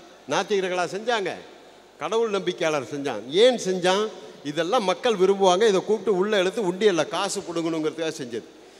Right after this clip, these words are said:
இந்த மூட நம்பிக்கைங்கிறது ஒழியணும். மூட நம்பிக்கைங்கிறது கடவுள் நம்பிக்கை மட்டும் கிடையாது. ஜோசியம், ஜாதகம். இந்த பாருங்க, இப்ப போன வாரம் என் வீட்டுல மாடு கண்ணு போட்டுது. அந்த மாடை பார்த்துக்கிறவரு ஜாதகம் நம்பினாரு.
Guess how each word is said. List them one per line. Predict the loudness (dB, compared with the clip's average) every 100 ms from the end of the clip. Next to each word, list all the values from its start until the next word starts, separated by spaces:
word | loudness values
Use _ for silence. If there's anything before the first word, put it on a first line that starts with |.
| -14 -10
இந்த | -2 -2 0
மூட | 0 0
நம்பிக்கைங்கிறது | 0 -2 -4 -6 -6 -6 -4
ஒழியணும். | -2 0 0 -2 -4 -18 -6
மூட | 0 2 4
நம்பிக்கைங்கிறது | 4 2 2 2 4 0
கடவுள் | 0 0 2
நம்பிக்கை | 0 -2 -2
மட்டும் | -4 -4 -4 0
கிடையாது. | 2 0 -2 -10 -18 -20 -20 -20 -20 -20 -20 -20 -20 -18 -2
ஜோசியம், | 2 2 2 -2 -4 -10 -18 -20 -20 -20 -8
ஜாதகம். | 0 4 4 2 -2 -8 -6
இந்த | -4
பாருங்க, | 0 0 0 -2
இப்ப | -2 -2 -4 -16 -6
போன | -2 0
வாரம் | 2 2
என் | 2 2 0
வீட்டுல | 2
மாடு | 2 2 2
கண்ணு | 2 2
போட்டுது. | 0 -2 0 0 0 -4 -16 -20 -20 -6
அந்த | -4 0
மாடை | 2 2 2
பார்த்துக்கிறவரு | -2 -2 -4 -2 -2
ஜாதகம் | 0 0 0 0
நம்பினாரு. | 0 0 0 0 0 -2